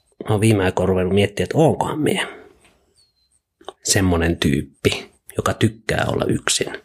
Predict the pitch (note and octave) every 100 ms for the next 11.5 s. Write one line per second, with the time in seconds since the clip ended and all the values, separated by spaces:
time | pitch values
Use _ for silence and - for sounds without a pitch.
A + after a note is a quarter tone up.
0 | _ _ _ _ _ - - - - -
1 | - - - - G#2+ G2+ - G2+ G2 G2
2 | G2+ G#2+ A2 F#2 E2+ F2 F2+ F2+ - A2
3 | - _ - - - - - - - -
4 | - G2+ G2 F#2+ F#2 F2+ F#2 - E2+ -
5 | - - - - - - - - - -
6 | - G#2+ A2 G#2 G#2 G2 F2+ F#2+ G2 -
7 | E2 - - - - - _ _ _ _
8 | _ _ _ _ _ _ _ _ _ _
9 | _ _ _ _ _ _ _ - - C3
10 | C3+ A#2 - B2 G2+ - - - - -
11 | - - - -